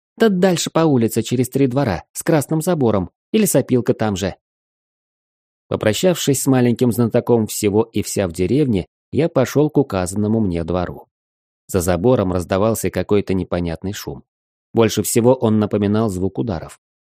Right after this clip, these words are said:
Постучал в калитку. Шум прекратился, послышались шаги. Калитка резко распахнулась, и оттуда выглянула крепенькая девица. Ну как крепенькая?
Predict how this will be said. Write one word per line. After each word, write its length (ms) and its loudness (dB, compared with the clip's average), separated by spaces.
Постучал 440 0
в 80 -18
калитку. 560 -6
Шум 300 0
прекратился, 760 -2
послышались 560 -4
шаги. 420 -8
Калитка 460 0
резко 280 0
распахнулась, 680 0
и 60 -2
оттуда 460 2
выглянула 560 2
крепенькая 680 -2
девица. 540 -4
Ну 120 4
как 280 0
крепенькая? 640 -6